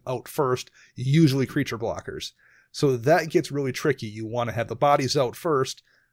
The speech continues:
then the planeswalkers, which are, are already slow because they're sorcery speed activation.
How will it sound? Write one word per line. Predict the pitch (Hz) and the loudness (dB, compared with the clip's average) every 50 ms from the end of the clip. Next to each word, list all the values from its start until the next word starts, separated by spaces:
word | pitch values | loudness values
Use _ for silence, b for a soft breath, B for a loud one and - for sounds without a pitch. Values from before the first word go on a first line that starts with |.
| b _ | b _
then | 127 107 117 139 123 127 | -10 -6 -4 -4 -4 -4
the | 123 | -4
planeswalkers, | - 165 165 170 135 139 135 123 117 - - 127 117 117 110 - - _ _ _ _ _ _ | -4 -4 -4 -2 -2 0 0 0 0 0 -2 -2 -2 -4 -6 -10 -14 _ _ _ _ _ _
which | - 151 147 - | -4 -4 -2 -2
are, | 170 147 147 135 147 143 | -2 0 0 0 0 0
are | - 156 156 147 131 - | 4 6 6 6 6 4
already | 143 165 170 160 147 180 185 165 135 | 2 2 2 4 4 4 4 4 2
slow | - - - - 131 117 110 110 107 113 120 | -2 -4 -4 -4 -4 -4 -4 -4 -4 -6 -6
because | 123 131 - - 135 123 | -6 -6 -4 -4 -4 -4
they're | 127 127 | -4 -4
sorcery | - - 151 131 131 - - - 123 | -4 -4 -4 -4 -4 -4 -6 -8 -8
speed | - 143 131 123 | -6 -6 -6 -4
activation. | 120 110 - - 113 139 156 151 - - 123 107 110 | -4 -4 -6 -4 -2 -2 -2 -2 -4 -6 -8 -8 -10